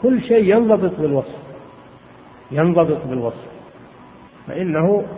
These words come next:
يجوز الإسلام فيه. من أسلم في شيء، هذا كلمة عامة ليست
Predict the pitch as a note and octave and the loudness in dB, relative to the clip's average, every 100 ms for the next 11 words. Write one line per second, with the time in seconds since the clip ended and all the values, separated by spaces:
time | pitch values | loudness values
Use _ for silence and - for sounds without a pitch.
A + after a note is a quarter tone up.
0 | - - E3 E3+ G#3 C3+ C3+ C#3 - D3+ | -14 -4 -2 2 2 2 0 -2 -2 4
1 | D#3 F3+ G3+ G3+ - - D3+ C#3 A#2+ C#3 | 4 4 2 0 -4 -4 0 0 2 2
2 | B2+ A2 - - - C#3+ C#3+ C#3+ E3+ - | 0 -4 -12 -18 -6 -2 0 0 -2 0
3 | F3 E3+ C#3+ F3 G3 - C#3 C3+ D3+ D3+ | 0 0 0 0 -2 0 0 0 0 0
4 | A#2+ - - B2 D3 D3 F3 E3 D3 B2+ | -2 -6 -10 -6 -4 0 0 2 2 2
5 | C#3 C#3+ A#2 B2+ - - - - - - | 2 0 -2 -8 -10 -20 -20 -20 -14 -4
6 | F#3+ G3 | -2 0